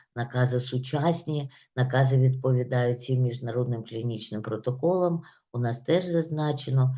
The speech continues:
що стандартна доза складає чотириста мікрограмів, ми збільшуємо її до вісімсот, якщо йде профілактика прееклампсії,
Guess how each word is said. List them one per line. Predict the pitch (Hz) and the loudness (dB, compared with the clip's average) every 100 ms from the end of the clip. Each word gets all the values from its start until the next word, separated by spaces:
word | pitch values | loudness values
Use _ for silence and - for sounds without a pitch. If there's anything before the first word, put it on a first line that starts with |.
| - _ | -6 _
що | - 165 160 - | -2 2 2 0
стандартна | - 156 170 131 127 123 | -6 -4 0 0 0 -4
доза | 120 113 113 | -4 -6 -6
складає | 113 127 127 123 120 | -4 0 2 2 2
чотириста | 113 127 131 180 165 - | -2 -8 -4 -2 -2 -2
мікрограмів, | 147 139 131 135 131 131 131 131 123 127 | -4 -2 0 2 4 6 6 6 4 0
ми | 113 113 | -8 -10
збільшуємо | 117 120 113 - 113 113 117 | -10 -8 -8 -8 -8 -8 -4
її | 123 | -4
до | 110 123 | -2 -2
вісімсот, | 113 104 131 123 131 127 127 | -2 -6 -8 -4 0 0 0
якщо | - - 120 | -8 -4 -4
йде | 113 110 | -2 -6
профілактика | 107 110 113 113 104 - 104 - | -6 -8 -4 -2 -2 -4 -14 -12
прееклампсії, | 104 107 104 95 90 101 - 156 165 135 | -10 -6 -6 -8 -14 -14 -4 2 4 2